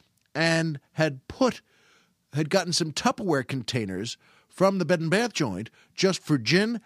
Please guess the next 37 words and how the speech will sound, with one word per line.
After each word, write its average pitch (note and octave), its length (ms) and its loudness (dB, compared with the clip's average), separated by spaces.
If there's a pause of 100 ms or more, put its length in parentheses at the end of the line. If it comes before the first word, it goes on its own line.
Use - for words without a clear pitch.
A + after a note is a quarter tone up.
(140)
and G#3+ 380 4
the G3+ 60 2
vermouth F#3+ 500 2 (300)
and B3 760 4 (140)
olives F#3 460 2 (100)
and B3 800 4 (400)
the E3+ 260 2
hot E3 260 0
chili F#3+ 200 2
peppers E3+ 300 -2
and D3 80 -2
jalapenos E3 480 -2
I C#3 100 0
sometimes F3+ 680 0
like D3+ 300 -2
to D#3 100 -12
toss B2+ 500 -4 (480)
in. E3+ 320 0 (380)
I, B2 400 -4
I C3 180 -2
can B2 160 -8
go C#3+ 140 0
all C#3+ 80 2
sorts D3 220 -2
of C3+ 60 -8
different F3 240 -2
ways A2+ 200 -2
with A2 80 -8
that. F#2 220 -8 (340)
But A3+ 160 0
I F3+ 120 2
thought, F#3 280 -2 (100)
"How F4+ 220 -2
do F#4+ 80 0
you G3+ 100 0
like E3 520 -4
that?" A#3+ 360 -2